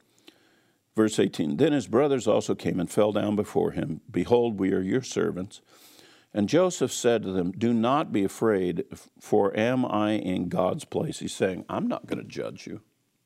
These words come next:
I'm not in God's place to judge you for what you did.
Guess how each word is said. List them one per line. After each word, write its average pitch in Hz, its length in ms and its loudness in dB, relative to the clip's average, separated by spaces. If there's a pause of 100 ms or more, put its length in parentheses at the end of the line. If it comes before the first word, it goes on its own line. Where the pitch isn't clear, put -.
(1700)
I'm 135 200 0
not 180 180 -2
in 92 200 -4
God's 82 340 -2
place - 400 -6
to 87 100 -12
judge 85 400 -2
you 98 100 -4
for - 160 -10
what 90 220 -2
you 80 140 -6
did. 73 400 -6